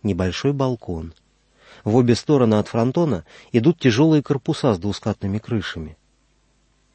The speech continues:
Это не те грозные крепостные стены, что мы видели у других монастырей. Но дальше уже знакомая картина. Ворота в виде туннеля, где у нас привратник отбирает бумагу от протата.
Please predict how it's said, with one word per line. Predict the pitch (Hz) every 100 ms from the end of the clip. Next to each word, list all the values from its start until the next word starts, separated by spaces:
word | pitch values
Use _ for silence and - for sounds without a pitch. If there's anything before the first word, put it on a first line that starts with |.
| _
Это | 104 104
не | 143 165
те | - 135
грозные | 113 113 101 101
крепостные | 95 98 101 95 - 92
стены, | 87 - 117 127 117 - -
что | - - 110
мы | 107
видели | 107 127 110
у | 110
других | 110 117 120 -
монастырей. | 87 85 - 90 85 76 _ _ _ _ _ _ _ _ _ _
Но | 110 107
дальше | 98 123 170 180 - 147 -
уже | 113 98 180
знакомая | 147 131 - 113 113 107
картина. | - 95 90 - 87 78 - _ _ _ - _
Ворота | 95 104 117 117 110
в | 98
виде | 95 90 87
туннеля, | 90 82 123 151 139 - - -
где | 113 113 123
у | 113
нас | 151 -
привратник | 113 101 113 147 135 131
отбирает | 104 104 117 120
бумагу | 101 113 107 101 95
от | 92
протата. | - 98 92 90 85 -